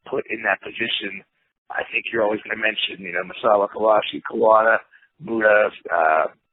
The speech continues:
Chono, and Hashimoto. Everybody would mention those guys before Hase, whereas a lot of times Hase was more consistent than all of them.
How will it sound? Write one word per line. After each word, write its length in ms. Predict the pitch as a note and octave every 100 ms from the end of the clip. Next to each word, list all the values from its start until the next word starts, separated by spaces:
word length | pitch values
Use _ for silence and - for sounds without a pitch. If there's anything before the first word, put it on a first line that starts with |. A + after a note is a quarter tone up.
| _ -
Chono, 420 | - A2+ G#2 G#2 G2+
and 80 |
Hashimoto. 720 | A2+ A2+ - G2+ A2 G2+ F2 - _ _ _ _
Everybody 440 | - B2 A#2 G#2+ G2+
would 160 | G2+
mention 420 | G#2 G#2+ - - G2
those 180 | G2 -
guys 260 | F#2 F#2+ -
before 380 | F#2 - A#2
Hase, 560 | F#2 A#2+ B2 - D2+ E2+ - _ _ _
whereas 440 | - G2 G2+ F#2+ G2+ -
a 100 | A2+
lot 200 | A2 A#2
of 80 | -
times 300 | G#2 G#2+ G#2
Hase 640 | A2+ A2 - - G2 F#2 - _ _ _ _
was 160 | - -
more 200 | G#2 G#2+ -
consistent 540 | A2+ - - - -
than 100 | E2
all 200 | E2+ D#2+
of 40 | D2+
them. 160 | B1+